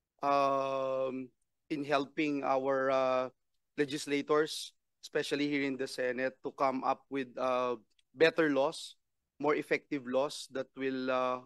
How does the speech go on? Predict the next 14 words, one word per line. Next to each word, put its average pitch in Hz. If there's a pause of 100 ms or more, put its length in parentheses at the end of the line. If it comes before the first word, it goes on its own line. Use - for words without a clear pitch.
govern 147 (460)
our 147
beloved 135
country. 127 (360)
Madam 180
Chair, 190
mahaba-haba 165
na 160
rin 156
po 151
yung, 147
ah, 139 (1120)
ah, 143
bilang 147